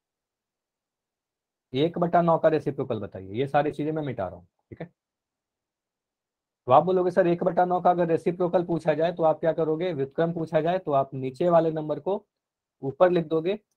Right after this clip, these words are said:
ऊपर वाले number को नीचे लिख दोगे।" तो नौ बटा एक कहने का मतलब नौ हुआ, तो नौ बटा एक भी लिख सकते हो,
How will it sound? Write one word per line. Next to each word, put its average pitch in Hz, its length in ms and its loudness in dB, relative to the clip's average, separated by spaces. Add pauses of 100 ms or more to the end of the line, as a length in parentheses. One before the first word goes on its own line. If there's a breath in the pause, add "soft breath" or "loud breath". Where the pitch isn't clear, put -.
(320)
ऊपर 147 300 4
वाले 165 200 8
number 143 280 -4
को 196 120 -2
नीचे 147 240 -4
लिख 101 160 -6
दोगे।" 92 220 -20
तो 107 80 -16
नौ 135 220 2
बटा 156 220 2
एक 156 120 -2
कहने 151 220 -6
का 151 100 0
मतलब 156 300 -2
नौ 113 140 -2
हुआ, 92 200 -18 (120)
तो 113 60 -10
नौ 139 220 2
बटा 175 200 2
एक 170 180 0
भी 175 80 0
लिख 170 120 -2
सकते 180 280 -4
हो, 196 220 -2